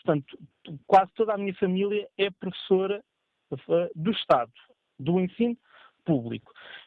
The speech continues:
E, o que eu, eh, e agora, muito sinceramente, é assim: em relação àquilo que o Governo fez, é assim, da mesma maneira que os sindicatos têm o direito, têm o direito de usar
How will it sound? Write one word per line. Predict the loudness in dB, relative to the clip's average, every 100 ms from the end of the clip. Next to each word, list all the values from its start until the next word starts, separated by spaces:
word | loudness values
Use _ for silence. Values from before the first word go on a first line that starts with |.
| -4
E, |
o | 2
que | 4
eu, | 4
eh, | 2 0 0 0 0 -2 -2 -4 -6 -10 -8 -8 -8 _ -10 -8 -8 -2
e | 2 2
agora, | 2 -2
muito | -6 -8 -8
sinceramente, | -2 -2 0 -2 -2 -4
é | -4
assim: | -4 -4 -4 -2
em | -2
relação | -2 -2 -2
àquilo | -2 -4 -6
que | -4
o |
Governo | -2 0 2 0
fez, | -4 -4 -2 -2
é | -6
assim, | -4 -4
da | -2
mesma | -2 -2 -2
maneira | 0 0 0 -2 -8
que | -4 -4 -4 -10 -20 -20 _
os | -4
sindicatos | 0 0 -2 0 2 2 -4 -18 -2
têm | 0 0
o | -2
direito, | 0 2 2 0 -12 -20 _ _ _ _
têm | -4 -2 0
o |
direito | -2 0 4 4 2 -6 -14
de | -4 -2
usar | 2 2